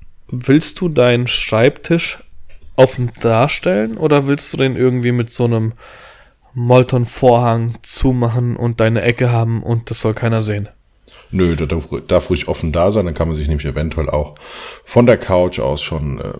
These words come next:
Speaker 2: Bilder angucken.
Speaker 1: Ja, okay,
Speaker 2: Und
Speaker 1: dafür,
Speaker 2: das Richtungs-
Speaker 1: dafür habe ich einen Beamer an der Decke.
Speaker 2: Ja.
Speaker 1: So, das sind schon mal andere Sachen. Ähm,
Speaker 2: Ja.
Speaker 1: aber Server, okay, Server steht irgendwo in der Ecke, das kann man auch relativ schön machen. Kameraequipment,
Speaker 2: Mhm.
Speaker 1: ist das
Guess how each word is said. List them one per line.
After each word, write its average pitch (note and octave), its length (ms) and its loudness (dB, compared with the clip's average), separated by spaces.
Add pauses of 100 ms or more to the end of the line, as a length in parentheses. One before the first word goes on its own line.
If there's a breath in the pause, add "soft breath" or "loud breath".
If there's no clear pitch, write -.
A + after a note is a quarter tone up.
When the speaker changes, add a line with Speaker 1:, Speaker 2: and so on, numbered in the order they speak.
(140)
Speaker 2:
Bilder D2+ 260 -2
angucken. C2+ 420 -6
Speaker 1:
Ja, A#2 100 6
okay, A#2 160 2
Speaker 2:
Und A#2 100 2
Speaker 1:
dafür, B2+ 260 4
Speaker 2:
das B2 100 4
Richtungs- - 160 -12
Speaker 1:
dafür B2+ 260 0
habe A#2+ 140 2
ich A2+ 120 -4
einen A#2+ 140 -4
Beamer A#2+ 320 0
an G#2+ 120 -2
der G#2 80 0
Decke. G#2 420 -6 (640 loud breath)
Speaker 2:
Ja. A#2+ 140 0
Speaker 1:
So, G#2 120 0
das G#2 180 -2
sind A2+ 200 -4
schon G#2+ 120 -2
mal G#2 140 0
andere A2 260 -4
Sachen. A2 300 -4 (320 loud breath)
Ähm, C3 200 6
Speaker 2:
Ja. F2+ 140 -4 (120)
Speaker 1:
aber C#3 300 4 (960 soft breath)
Server, B2 520 4
okay, A#2+ 240 0
Server C3+ 340 2
steht - 220 -6
irgendwo B2 240 0
in A2+ 100 -2
der A2 100 2
Ecke, E3+ 200 2
das C3+ 140 -4
kann C3+ 120 -2
man B2 160 0
auch C#3+ 320 0
relativ B2 320 0
schön D#3+ 280 0
machen. E3 260 -2 (440 loud breath)
Kameraequipment, B2 1080 0 (640)
Speaker 2:
Mhm. G#2+ 240 -2
Speaker 1:
ist - 240 -4
das - 400 2